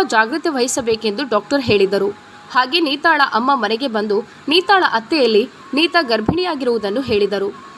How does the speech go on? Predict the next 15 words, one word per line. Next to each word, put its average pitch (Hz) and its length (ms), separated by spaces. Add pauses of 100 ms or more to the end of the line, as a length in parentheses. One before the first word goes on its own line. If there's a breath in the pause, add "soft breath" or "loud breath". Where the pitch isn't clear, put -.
(160)
ಹಾಗೆ 311 240
ಡಾಕ್ಟರ್ 339 360
ಕೊಟ್ಟ 320 220
ಸಲಹೆಗಳ 269 560
ಬಗ್ಗೆ 208 280
ಕೂಡ 226 220 (100)
ಅವರು 285 240
ಮಾತನಾಡಿದರು. 202 840 (400 loud breath)
ಈ 349 100
ಸಮಯದಲ್ಲಿ 359 540
ಒಬ್ಬಳು 285 360
ಕೆಲಸದವಳನ್ನು 254 760
ಇಡುವಂತೆ 220 480
ಅವರಲ್ಲಿ 269 500
ಕೇಳಿಕೊಂಡರು. 208 760